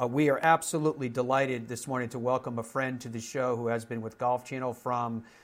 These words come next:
two thousand five, if memory serves me. Tom Abbott was one of the voices regularly bringing coverage of golf from tours all over the globe as well, including his coverage of the Olympics, uh, over these days and past. Tom, welcome. It's great to see you, my friend. How are you?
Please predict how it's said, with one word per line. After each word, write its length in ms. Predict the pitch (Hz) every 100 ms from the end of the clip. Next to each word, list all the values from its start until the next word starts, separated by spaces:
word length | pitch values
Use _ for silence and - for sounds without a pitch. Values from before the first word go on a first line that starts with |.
| -
two 100 | 165
thousand 460 | - 151 127 117
five, 600 | - - 143 156 175 165
if 160 | 156 151
memory 420 | 151 151 151 147
serves 420 | 143 - 151 147
me. 120 | 156 156
Tom 360 | - 147 143 -
Abbott 420 | 147 156 127 - - - -
was 300 | 123 123 117
one 140 | 131
of 60 | 127
the 60 |
voices 540 | 110 120 131 - 143 117
regularly 480 | 123 131 131 120 110
bringing 380 | 120 123 117
coverage 640 | 113 131 123 120 107 - -
of 320 | 127 117 110 110
golf 300 | 120 127 123
from 300 | 127 117 117 -
tours 400 | - 135 120 -
all 240 | - 143 127
over 220 | 143 120
the 100 | 110
globe 320 | 117 120 117
as 140 | 110 123
well, 360 | 165 131 120 - - -
including 640 | 151 127 - 214 143 123 - - -
his 180 | 139 -
coverage 400 | 143 135 127 147
of 200 | 135 117
the 100 | 120
Olympics, 600 | 120 131 - 110 - 120
uh, 180 | 117 113
over 220 | 135 117
these 260 | 120 117 113
days 360 | 123 120 113
and 120 | 117
past. 400 | 117 120 104 -
Tom, 300 | - 156 165
welcome. 480 | 151 165 170 185 170
It's 160 | 147 120
great 300 | - 151 156
to 80 | 151
see 200 | - 151
you, 80 | 139
my 140 | 135
friend. 240 | 127 139
How 120 | 127 143
are 140 | 143
you? 180 | 127 107